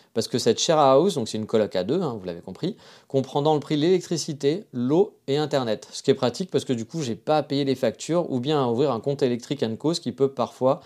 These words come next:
être un petit peu compliqué. Moi, j'ai des amis, par exemple, qui ont souvent des problèmes avec, euh, avec l'électricité. Ici, euh, les factures qui n'arrivent pas et du coup, ils sont coupés. Enfin, voilà. C'est problématique. Moi, là, j'ai rien à faire. J'ai juste à payer à l'agence mon loyer et tout est compris dedans.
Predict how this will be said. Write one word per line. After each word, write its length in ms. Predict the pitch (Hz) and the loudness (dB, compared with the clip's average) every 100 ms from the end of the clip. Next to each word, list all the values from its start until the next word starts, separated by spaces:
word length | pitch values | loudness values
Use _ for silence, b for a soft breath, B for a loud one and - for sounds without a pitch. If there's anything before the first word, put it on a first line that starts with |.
| B B B B | B B B B
être 120 | 123 | -6
un 60 | 123 | -4
petit 140 | 113 | -4
peu 100 | - | -4
compliqué. 380 | 143 135 - 165 | -2 -2 -2 0
Moi, 100 | 160 | 2
j'ai 120 | 131 | 2
des 180 | 117 113 | 0 2
amis, 180 | 120 147 | 2 2
par 140 | 147 | 2
exemple, 200 | 110 147 | 2 0
qui 60 | 143 | -4
ont 60 | 107 | -8
souvent 240 | 123 151 | -2 0
des 100 | 127 | 0
problèmes 320 | - 123 147 | 0 0 2
avec, 300 | 123 110 107 | 0 0 -2
euh, 180 | 107 95 - | -4 -4 -2
avec 220 | 113 135 | 0 2
l'électricité. 680 | 131 113 123 - 104 123 127 | 0 -2 -6 -6 -4 0 0
Ici, 320 | 95 - 143 | -2 -2 0
euh, 100 | 107 B B B B | 0 B B B B
les 180 | 113 113 | -4 0
factures 300 | 117 107 139 | 0 0 -4
qui 100 | 131 | -2
n'arrivent 340 | 120 120 110 | -2 -2 -4
pas 220 | - 131 135 | 2 4 4
et 20 | |
du 80 | 110 | 2
coup, 120 | 131 | -2
ils 60 | |
sont 140 | 120 107 | -2 -4
coupés. 540 | - 110 123 139 135 | -8 -2 4 6 6
Enfin, 180 | 117 98 | 2 -4
voilà. 200 | 95 - B B B | -6 -8 B B B
C'est 140 | - | 2
problématique. 500 | 156 143 131 113 170 | 6 6 4 0 -2
Moi, 180 | 147 147 | 2 4
là, 120 | 165 | 4
j'ai 100 | 139 | 2
rien 160 | 123 156 | 2 0
à 100 | 131 | 2
faire. 200 | 143 156 | 0 0
J'ai 100 | 113 | -2
juste 220 | 151 135 | -4 -4
à 80 | 117 | -2
payer 340 | 107 123 160 B B - | 0 0 -2 B B 0
à 100 | 147 | 2
l'agence 400 | 127 117 160 - | 2 0 -2 0
mon 160 | 135 | 0
loyer 440 | 127 113 135 180 - - | 2 4 2 0 -4 -6
et 100 | - | -6
tout 160 | - 180 _ - | -6 -14 _ -10
est 60 | 160 | -8
compris 280 | 139 - | -8 -4
dedans. 240 | 151 110 | 0 0